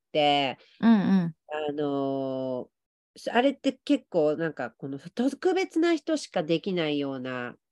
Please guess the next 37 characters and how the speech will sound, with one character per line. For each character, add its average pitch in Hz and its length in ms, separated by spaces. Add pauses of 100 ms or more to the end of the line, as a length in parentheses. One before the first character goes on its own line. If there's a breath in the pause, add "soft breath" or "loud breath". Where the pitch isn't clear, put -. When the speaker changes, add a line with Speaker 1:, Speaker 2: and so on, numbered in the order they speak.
(300)
Speaker 1:
聞 - 80
こ 185 160
え 175 60
に 170 140
私 165 300
は 160 100
固 180 160
定 180 180
概 170 180
念 135 100
が 127 100
ず 151 100
っ 143 40
と - 140
あ 151 40
っ 156 100
た 135 100
ん 127 60
で 131 60
す 131 120
よ 120 60
ね。 131 240
Speaker 2:
あ 170 40
ー。 196 360
Speaker 1:
な 190 220
ん 160 100
か - 40
そ 139 60
の、 - 60 (460)
チ 202 100
ャ - 20
ネ 247 160
リ 247 220
ン 233 80
グ 226 220
っ 220 80 (120)
て、 123 280